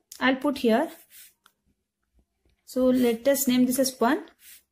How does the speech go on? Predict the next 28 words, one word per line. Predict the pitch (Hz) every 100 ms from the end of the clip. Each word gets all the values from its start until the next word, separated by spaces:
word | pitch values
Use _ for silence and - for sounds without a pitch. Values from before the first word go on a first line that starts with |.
| _
Put | 320 330 -
x, | 247 254 - -
you | 254
can | 269
put | 262 262
the | 269
value | 240
of | 262 -
x | 254 320 -
or | 233 226
you |
can | 240 233
put | - 233 190
the |
value | 233 214
of | 277 -
y. | 196
So | 185 247
I | 233
would | 240 254
like | 262 262
to |
put | 262 269
the | 269
value | 254 247
of | 254
x, | 269 -
so | 254 339